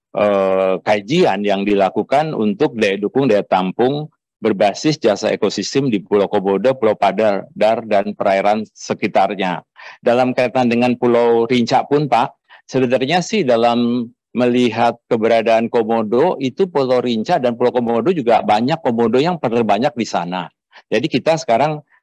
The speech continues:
eh, dengan adanya usulan ini, ada hal-hal yang akan kita lakukan evaluasi dengan tentunya sosialisasi dalam posisinya tidak terganggunya masyarakat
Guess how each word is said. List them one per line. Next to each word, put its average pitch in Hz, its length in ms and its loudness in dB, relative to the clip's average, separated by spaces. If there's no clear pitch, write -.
eh, 110 160 0
dengan 107 320 0
adanya 104 720 0
usulan 110 400 0
ini, 107 560 -2
ada 123 240 2
hal-hal 120 400 2
yang 107 180 2
akan 107 320 -2
kita 104 320 0
lakukan 95 720 0
evaluasi 101 1040 -2
dengan 98 880 -2
tentunya 104 560 0
sosialisasi 101 800 -2
dalam 101 320 0
posisinya 104 720 -2
tidak 123 320 2
terganggunya 110 800 2
masyarakat 117 720 0